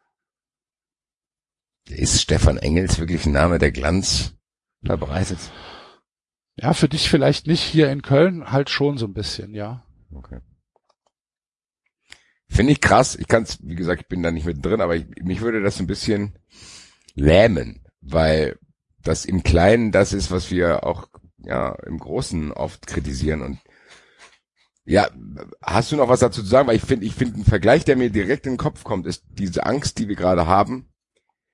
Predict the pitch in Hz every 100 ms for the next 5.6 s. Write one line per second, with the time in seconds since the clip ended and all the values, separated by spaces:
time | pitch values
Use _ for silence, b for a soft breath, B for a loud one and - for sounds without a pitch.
0 | _ _ _ _ _ _ _ _ _ _
1 | _ _ 104 104 - - 107 95 98 78
2 | - _ _ _ _ _ 90 87 98 104
3 | 110 160 - 190 196 131 95 73 69 71
4 | 73 67 73 87 139 147 165 156 85 82
5 | - 82 64 73 - -